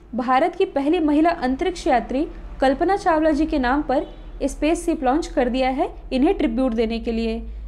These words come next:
और नासा, ये अमेरिका की स्पेस एजेंसी है, इसकी स्थापना हुई थी नाइनटीन फिफ्टी एट में,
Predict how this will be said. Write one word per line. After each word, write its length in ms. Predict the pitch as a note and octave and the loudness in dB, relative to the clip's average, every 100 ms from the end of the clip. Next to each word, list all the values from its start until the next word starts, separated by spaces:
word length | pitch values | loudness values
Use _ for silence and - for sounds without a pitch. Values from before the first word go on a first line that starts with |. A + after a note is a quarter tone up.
| - - - | -14 -10 0
और 200 | A#3 A#3 | 2 4
नासा, 400 | A#3+ A#3+ B3 F#4+ | 2 2 2 2
ये 220 | F4+ D#4 | 4 2
अमेरिका 540 | - A#3+ B3 B3+ E4 | 2 2 2 2 2
की 160 | E4+ F4 | 2 0
स्पेस 340 | E4 B3+ C#4+ | 0 -2 -2
एजेंसी 500 | - A#3+ A#3+ B3 D#4 | -2 -4 -2 -2 -2
है, 160 | D4+ F4 - - - - | 0 -2 -8 -20 -12 -8
इसकी 280 | C4 G4 | -4 -2
स्थापना 380 | F#4+ E4+ C4+ C#4 | 0 0 0 0
हुई 200 | D4 C4+ | 0 0
थी 140 | B3 D4 | 0 0
नाइनटीन 380 | A#3 A#3+ D#4+ | 0 0 -2
फिफ्टी 420 | E4+ D#4+ - D#4+ - | -2 -4 -4 -4 -2
एट 200 | C4+ C#4+ | -2 -2
में, 200 | B3 | -4